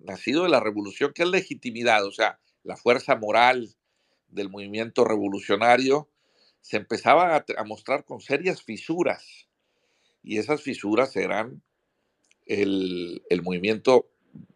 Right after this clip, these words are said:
del, hablo del sesenta y ocho porque es un movimiento juvenil, que,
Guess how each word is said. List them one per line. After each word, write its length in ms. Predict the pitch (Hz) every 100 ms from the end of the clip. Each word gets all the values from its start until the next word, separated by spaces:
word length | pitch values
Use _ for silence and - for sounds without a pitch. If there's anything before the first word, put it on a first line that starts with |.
| _ _ _ _ _ -
del, 280 | 160 143 - _ - -
hablo 260 | 190 220
del 140 | 214 180
sesenta 440 | 156 156 131 135
y 60 | 143
ocho 260 | 156 165
porque 320 | - 117 135
es 200 | 135 - _ _ _ _ _ -
un 200 | 98 110
movimiento 480 | 131 110 107 104 127
juvenil, 640 | 147 160 170 196 127 -
que, 280 | 87 92